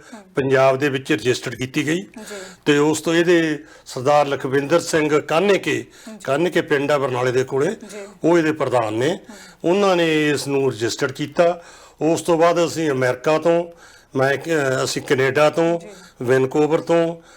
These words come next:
Speaker 2: ਅਤੇ ਟੋਰਾਂਟੋ ਤੋਂ ਅਸੀਂ ਤਕਰੀਬਨ ਵੀਹ ਇੱਕੀ ਮੈਂਬਰ ਇਸ ਦੇ ਫਾਊਂਡੇਸ਼ਨ ਦੇ ਇਸ ਵਕਤ ਮੈਂਬਰ ਹਾਂ।
Speaker 1: ਜੀ,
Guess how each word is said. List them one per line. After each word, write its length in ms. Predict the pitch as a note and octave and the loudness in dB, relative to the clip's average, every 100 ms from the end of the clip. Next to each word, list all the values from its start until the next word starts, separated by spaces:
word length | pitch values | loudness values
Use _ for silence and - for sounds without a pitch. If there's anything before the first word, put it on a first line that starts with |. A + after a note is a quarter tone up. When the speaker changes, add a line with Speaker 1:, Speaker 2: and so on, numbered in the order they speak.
| - C#3+ | -6 -4
Speaker 2:
ਅਤੇ 240 | C#3 D3 C3 | 0 2 0
ਟੋਰਾਂਟੋ 480 | C3+ D3 E3 F3 | 0 -2 0 0
ਤੋਂ 280 | E3+ E3 E3 E3 - - C#3+ | 0 0 -2 -8 -20 -10 -4
ਅਸੀਂ 420 | C3+ D#3 D3+ D3 C3 - - - - | -2 2 2 0 -4 -16 -20 -20 -2
ਤਕਰੀਬਨ 760 | F3 E3+ F3 F#3 F#3 E3 D#3+ D3 - - _ C#3 | -2 0 -2 2 2 4 2 -2 -8 -20 _ -8
ਵੀਹ 300 | B2+ G3+ F#3 | -2 0 -2
ਇੱਕੀ 220 | - D#3+ | -2 0
ਮੈਂਬਰ 360 | C#3+ C#3 C3+ C3+ | 2 2 2 2
ਇਸ 160 | B2+ | 2
ਦੇ 120 | B2 | 2
ਫਾਊਂਡੇਸ਼ਨ 560 | C3 B2+ A#2+ B2 - B2+ | -2 -2 -4 -4 -4 -4
ਦੇ 220 | C#3 D#3+ - - G#2+ C#3+ | -4 -4 -10 -20 -4 -2
ਇਸ 140 | C3 B2+ | -2 -2
ਵਕਤ 220 | C3+ C3+ | -4 -2
ਮੈਂਬਰ 380 | A#2+ E3 - - | 0 -2 -4 -10
ਹਾਂ। 320 | - - A3 | -16 -20 -20
Speaker 1:
ਜੀ, 200 | G#3 | -18